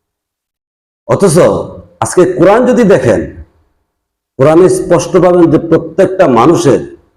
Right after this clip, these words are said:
শান্তির যে বিধানটা, আমি অনুরোধ করব যদি অন্তত বাংলা রিডিং করতে পারেন,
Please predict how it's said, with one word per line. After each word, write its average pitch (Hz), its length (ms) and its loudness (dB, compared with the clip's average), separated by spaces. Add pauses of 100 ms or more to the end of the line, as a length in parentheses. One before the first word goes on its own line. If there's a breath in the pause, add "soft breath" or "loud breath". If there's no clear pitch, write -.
(260)
শান্তির 147 580 0
যে 139 140 2
বিধানটা, 131 800 -2 (680)
আমি 190 160 2
অনুরোধ 226 320 2
করব 180 380 2
যদি 170 140 2
অন্তত 180 360 0
বাংলা 156 400 2
রিডিং 156 360 2
করতে 170 300 0
পারেন, 101 300 -2